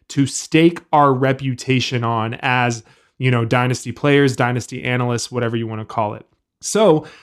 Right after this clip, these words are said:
now that we are digesting the regular season, I think it makes sense for us to kinda go back and think about what those players were and kind of what our process was and, you know, whether we made good calls, bad calls, or, you know,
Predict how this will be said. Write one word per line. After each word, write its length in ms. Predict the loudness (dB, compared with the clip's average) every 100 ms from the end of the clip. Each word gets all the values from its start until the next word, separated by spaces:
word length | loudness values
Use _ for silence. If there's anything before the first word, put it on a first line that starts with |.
| _
now 280 | 0 4 4
that 240 | 4 2 4
we 200 | 6 6
are 260 | 4 2
digesting 920 | 2 0 -2 -2 -2 -2 -4 -4 -4 -2
the 100 | 2
regular 420 | 2 2 2 2
season, 460 | -2 -6 -4 -2 -2
I 120 | -4
think 280 | -2 -2 -2
it 140 | -4
makes 340 | -4 -2 -2 -4
sense 240 | -6 -6
for 200 | -4 -4
us 160 | -2 -6
to 100 | -8
kinda 220 | -6 -6
go 260 | -2 2 4
back 460 | 2 0 -2 -8 -20 _ _ -2
and 180 | -2
think 320 | 0 2 2 2
about 500 | 2 2 2 0 -2
what 260 | 0 2
those 220 | 2 2
players 440 | 0 0 2 2 -2
were 460 | -4 2 4 2
and 240 | 0 -4 -4
kind 180 | -4 -4
of 80 |
what 180 | 0 2
our 120 | 2 2
process 520 | 0 0 -2 -6 -6
was 360 | -2 0 0
and, 180 | -4 -8 -10 _ _
you 120 | 2 4
know, 160 | 4
whether 320 | 4 4 4
we 160 | 4 4
made 320 | 4 0 2
good 220 | 4 4
calls, 360 | 2 2 2 2
bad 360 | 0 0 0 -2
calls, 460 | 0 2 2 0
or, 260 | -2 -2 -6
you 140 | -4 -2
know, 220 | -2 -4